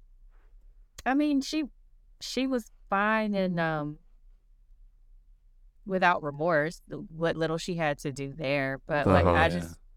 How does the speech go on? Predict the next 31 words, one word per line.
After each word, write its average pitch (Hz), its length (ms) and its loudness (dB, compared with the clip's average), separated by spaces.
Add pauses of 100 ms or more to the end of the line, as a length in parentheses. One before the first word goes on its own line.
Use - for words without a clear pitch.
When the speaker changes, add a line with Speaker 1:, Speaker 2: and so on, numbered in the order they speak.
(300)
Speaker 1:
I 233 160 4
just, 233 180 -8
I 226 140 2
guess 254 180 -4
I 285 120 0
just 254 180 -6
don't 185 240 2
look 165 240 -4
to 175 140 -2
her 143 400 0
to 156 100 -6
have, 139 240 0
like, 131 160 -4
a - 80 -8
stellar 135 400 -6
performance, 143 720 -6
and 135 80 -4
I 135 100 -4
j-, - 240 -12
I 156 120 4
don't 160 280 0
think 151 200 -6
that - 160 -6
comedy 123 440 -6
is - 140 -14
her - 80 -14
strong - 340 -12
suit. - 340 -10
Like, 156 200 -2 (720)
I 170 100 2
think, 180 380 -4